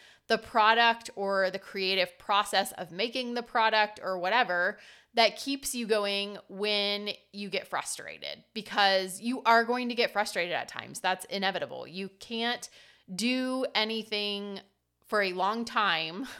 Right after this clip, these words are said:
<laughs> and build something from nothing to a point of success without i-, ever hitting any roadblocks, without ever being frustrated or discouraged or whatever. It's just not realistic. But by being one of those, like,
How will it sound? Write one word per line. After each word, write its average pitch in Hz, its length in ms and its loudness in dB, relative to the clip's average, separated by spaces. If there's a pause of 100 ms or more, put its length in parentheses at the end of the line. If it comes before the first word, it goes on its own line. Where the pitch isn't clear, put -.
(220)
<laughs> - 340 -16
and 214 240 0
build 233 520 6
something 208 840 -2
from 175 340 0
nothing 302 600 0
to 233 220 -2
a 214 120 2
point 220 340 -6
of 208 140 0
success 190 560 0
without 180 260 2 (140)
i-, 208 200 -4
ever 208 300 4
hitting 196 400 -2
any 180 220 -6
roadblocks, 160 600 -6
without 175 280 2 (120)
ever 208 300 0
being 185 300 -4
frustrated 165 720 -4
or 165 100 -8
discouraged 202 1080 -2
or 170 200 -4
whatever. 165 480 -4 (100)
It's 202 200 -6
just - 320 -4
not 175 240 0
realistic. 165 560 -6 (1500)
But 285 140 6
by 311 440 8
being 320 300 2
one 269 160 2
of 247 140 0
those, 220 520 4
like, 190 440 4